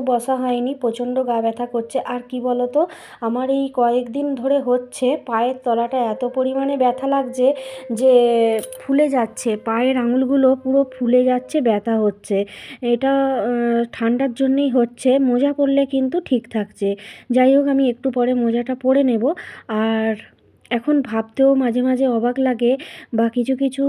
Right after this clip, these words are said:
সময় ভাবি আর কি, যে তখন কিছুই জানতাম না, কিছুই পারতাম না, না জানা কিছুই, কাজ না জানা মেয়েটা আজকে সংসার সমস্ত কিছু একা হাতে সামলাচ্ছে, তাই না? আর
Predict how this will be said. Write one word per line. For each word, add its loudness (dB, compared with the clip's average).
সময় 0
ভাবি -2
আর 2
কি, -2
যে 6
তখন 2
কিছুই 2
জানতাম 0
না, 0
কিছুই 0
পারতাম 0
না, 0
না -2
জানা 2
কিছুই, 2
কাজ 0
না 0
জানা 0
মেয়েটা 2
আজকে 0
সংসার 0
সমস্ত -2
কিছু -2
একা -4
হাতে 0
সামলাচ্ছে, -2
তাই 2
না? 2
আর 0